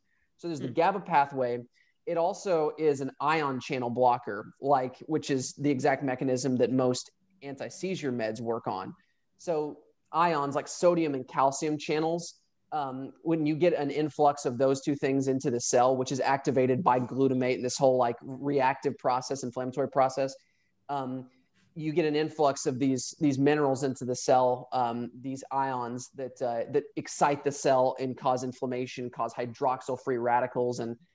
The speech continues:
Speaker 1: even, you know, we know now with, uh, exposure to electromagnetism, electromagnetic radiation, like microwave radiation, cell phones and everything, we know from, you know, you know, this gentleman named Martin Pall's work that, uh,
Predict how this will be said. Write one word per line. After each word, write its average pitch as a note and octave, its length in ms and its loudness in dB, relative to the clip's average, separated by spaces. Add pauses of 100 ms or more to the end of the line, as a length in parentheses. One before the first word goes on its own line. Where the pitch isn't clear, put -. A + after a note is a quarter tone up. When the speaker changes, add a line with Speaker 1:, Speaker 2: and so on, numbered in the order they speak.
(140)
Speaker 1:
even, F3+ 260 -4 (160)
you E3 80 -2
know, D3+ 60 2
we D3 120 2
know D#3 180 4
now D3 240 4
with, C3 240 0
uh, C3 80 2
exposure C#3 580 0
to C#3+ 100 -2
electromagnetism, B2 1200 0 (240)
electromagnetic C3+ 600 -2
radiation, B2+ 540 0
like A#2 140 -4
microwave B2+ 360 2
radiation, B2 440 2
cell B2+ 200 6
phones B2+ 240 -2
and B2 80 -6
everything, B2 400 -4 (540)
we E3 140 -4
know D#3 260 0
from, C3+ 400 -4 (260)
you D3 140 0
know, A#2+ 380 -2
you C3+ 180 -8
know, C#3 60 0
this C3 140 -4
gentleman C#3 280 2
named B2+ 120 2
Martin B2 320 2
Pall's C3+ 320 4
work B2 340 -2
that, B2 260 0
uh, A#2+ 180 4